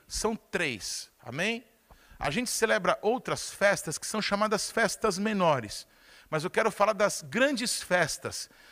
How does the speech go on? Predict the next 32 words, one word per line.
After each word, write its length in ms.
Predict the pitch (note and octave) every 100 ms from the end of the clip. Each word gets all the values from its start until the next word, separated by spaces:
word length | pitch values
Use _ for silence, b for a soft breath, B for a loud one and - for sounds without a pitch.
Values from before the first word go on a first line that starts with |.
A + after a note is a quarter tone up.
| b
que 80 | -
estão 240 | D#3 G#3 G3+
aqui 160 | -
nesse 340 | G3 G#3+ - G3
texto 440 | - G#3 G3+ F#3+
que 100 | -
eu 60 | G3
acabei 340 | - E3 F#3+
de 100 | D#3+
ler. 360 | D#3+ B2 G2 - b b b
É 80 | -
a 80 | F3
festa 360 | - F#3+ -
da 120 | D#3 C#3
Páscoa, 720 | _ E3 G3+ - - C4 C4 - - _ _ b b b b b b -
é 80 |
a 80 | G#3+
festa 420 | - G#3+ G3+ -
de 100 | D3+
Pentecostes, 1160 | E3 - C4+ D4 D4 - F3 G3 - G3 - - -
é 100 | G#3
a 80 | F#3+
festa 340 | - G#3+ A3+
de 120 | F#3+
Tabernáculos, 840 | - A3 A3 A#3+ G3+ F3 - D3+
essa 180 | E3+ -
que 120 | -
tá 160 | G#3 A3+
chegando, 580 | - B3 G3+ F3+ C3 A2+
tudo 260 | - E3
bem, 200 | D3+ G3+
irmãos? 520 | G3 D#3+ A2+ G2+ -